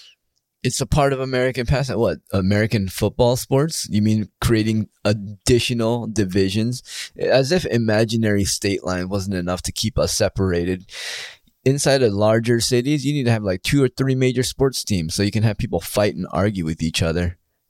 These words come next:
It's fucking ridiculous. Why do they have these games going place to place? 'Cause people will act irrationally. They think they're part of a gang.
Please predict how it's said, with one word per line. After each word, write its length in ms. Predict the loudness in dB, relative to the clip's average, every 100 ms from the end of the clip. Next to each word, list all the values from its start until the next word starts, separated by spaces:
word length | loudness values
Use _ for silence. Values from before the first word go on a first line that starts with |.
| _
It's 120 | -8
fucking 280 | -4 0 0
ridiculous. 440 | 0 -2 -2 -4
Why 200 | 2 2
do 140 | 2 2
they 120 | 2
have 220 | 2 0
these 220 | -4 -6
games 280 | -4 -4 -2
going 300 | -2 -4 -4 -4
place 240 | -2 -2
to 80 | -4
place? 260 | 0 0 0
'Cause 100 | -2
people 280 | -2 0 2
will 120 | 2 2
act 260 | -2 0
irrationally. 840 | 0 0 2 0 0 -2 -2 -2 -4 -10 -16 -12 -2
They 100 | 0
think 180 | 0 2
they're 120 | 0
part 280 | 2 2 2
of 100 | 0
a 60 |
gang. 520 | -4 -2 0 0 -4